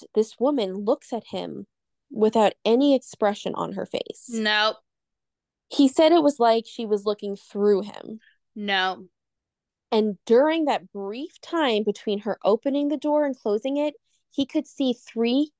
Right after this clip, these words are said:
Speaker 1: young men
Speaker 2: Hmm?
Speaker 1: kneeling face down with their chests on the couch in front of them,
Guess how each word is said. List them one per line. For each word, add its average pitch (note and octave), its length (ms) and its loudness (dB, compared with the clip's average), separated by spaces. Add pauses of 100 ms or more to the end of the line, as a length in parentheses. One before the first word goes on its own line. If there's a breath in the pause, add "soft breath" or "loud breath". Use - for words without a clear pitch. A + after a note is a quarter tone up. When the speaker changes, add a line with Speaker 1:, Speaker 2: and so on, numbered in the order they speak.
(140)
Speaker 1:
young C4 380 2
men F#3+ 360 -4 (120)
Speaker 2:
Hmm? G3+ 120 -8
Speaker 1:
kneeling A3+ 460 0 (140)
face B3 560 -2
down F#3+ 400 -4 (260 soft breath)
with A3+ 160 2
their G#3+ 120 2
chests - 720 -8 (100)
on G#3+ 160 0
the F#3+ 100 -2
couch A3+ 500 -4
in B3 140 -4
front G#3 220 -2
of F3+ 120 -6
them, F3 260 -8